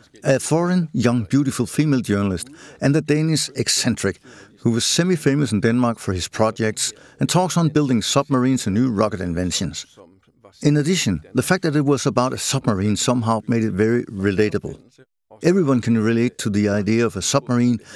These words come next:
and unintentional accidents, right? Most people have watched some kind of movie about a submarine trapped on the bottom of the sea. So these three elements combined resulted in immediate world attention from the very beginning.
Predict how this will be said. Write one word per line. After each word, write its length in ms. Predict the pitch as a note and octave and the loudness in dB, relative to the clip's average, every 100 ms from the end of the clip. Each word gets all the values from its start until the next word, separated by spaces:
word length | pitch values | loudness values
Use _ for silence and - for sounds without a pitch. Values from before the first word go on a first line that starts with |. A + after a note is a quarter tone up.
| - - | -16 -2
and 200 | C#3+ D3 | 0 2
unintentional 760 | C#3+ C#3 A#2+ B2 B2+ B2 A2 - | 0 2 0 0 0 0 -2 -2
accidents, 560 | A#2+ - G2+ D#2+ - - | -4 -2 -4 -4 -4 -4
right? 260 | D2+ C3 - _ - _ - - C#3+ - - - | -2 -2 -4 _ -20 _ -20 -20 -20 -20 -4 2
Most 240 | F3 D3 | 2 2
people 300 | C#3 A#2 F#2 | 0 0 0
have 140 | G2+ | -2
watched 260 | G2 C3+ - | 0 0 -2
some 220 | - D3 | 0 0
kind 260 | - C3 C3 | 0 0 2
of 60 | |
movie 300 | A2+ A#2 B2+ | 2 2 2
about 240 | A#2+ G#2 G2+ | 2 2 -2
a 60 | |
submarine 480 | - C3 - A2+ A2 | 0 -2 -2 -2 -2
trapped 340 | - - A#2 - - - | -2 -4 -4 -6 -20 -2
on 80 | A#2 | 0
the 80 | G2 | 2
bottom 260 | G#2 G2+ | 0 0
of 140 | G2 - | -6 -4
the 80 | |
sea. 340 | A#2 - G#2+ F#2 - _ _ - B2 | -2 0 0 -4 -10 _ _ -20 -18
So 140 | C#3+ C3+ | -2 2
these 220 | F#3 G3 | 2 2
three 180 | F3+ E3+ | 2 2
elements 320 | D#3+ D3+ C#3+ | 2 0 -2
combined 540 | - G#2 A#2+ A#2 B2 - | 0 0 2 0 -2 -4
resulted 480 | - A#2 D3 D3 C3+ | -4 0 0 0 0
in 120 | B2+ | 2
immediate 560 | C3+ C3+ D#3 F3+ C3+ G2+ | 2 2 0 2 -2 0
world 260 | A#2 C3 B2 | 0 0 0
attention 440 | - C3 A#2+ A#2 - - - | 0 0 2 -2 -2 -20 -4
from 180 | C#3+ D#3+ | 0 0
the 100 | E3 | 0
very 260 | G2 G2+ | 0 -2
beginning. 480 | - G#2 B2 G#2+ E2+ | -2 0 0 0 -6